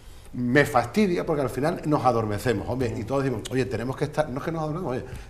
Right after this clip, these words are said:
oye, saca tu corazón, eh, eh, mm, eh, de caridad y, oye, y tu entorno lo tienes. Sí, eso, pero es que eso no hace falta que estemos en estos momentos.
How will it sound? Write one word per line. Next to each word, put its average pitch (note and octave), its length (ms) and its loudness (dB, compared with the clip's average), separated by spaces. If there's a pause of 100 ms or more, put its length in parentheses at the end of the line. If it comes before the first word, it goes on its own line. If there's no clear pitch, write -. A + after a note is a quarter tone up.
(100)
oye, C3 180 -4
saca C#3 480 4
tu D3+ 120 -2
corazón, D3 540 2 (320)
eh, C3+ 540 -2
eh, C#3 40 -4
mm, C#3 240 2
eh, C3 400 -4
de C3 220 -4
caridad C3 560 8 (200)
y, A2 340 0
oye, C3 220 4
y A#2 80 2
tu A#2+ 140 2
entorno C#3+ 500 6
lo C#3 80 4
tienes. A2+ 320 -2 (120)
Sí, D#3 100 -2
eso, E3+ 160 -2
pero B2+ 140 -2
es - 40 -10
que - 60 -4
eso E3 120 -8
no F3+ 80 -2
hace D#3 120 -2
falta D3+ 360 -2
que C#3+ 80 -4
estemos C#3 280 -4
en C3 60 -4
estos C3 140 -6
momentos. C#3 340 -4